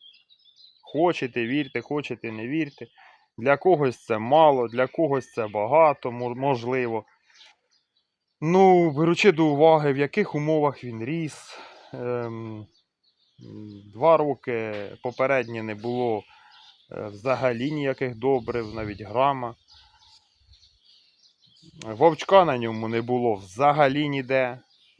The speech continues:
Е, були участки, де прорвалася нетреба,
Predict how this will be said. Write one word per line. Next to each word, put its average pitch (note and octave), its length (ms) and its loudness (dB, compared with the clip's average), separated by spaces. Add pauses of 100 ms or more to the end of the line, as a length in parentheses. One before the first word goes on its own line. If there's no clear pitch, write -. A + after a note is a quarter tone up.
Е, A2 440 -2
були D#3 560 0
участки, C#3 680 0
де B2 420 2
прорвалася C3 760 0
нетреба, B2 640 2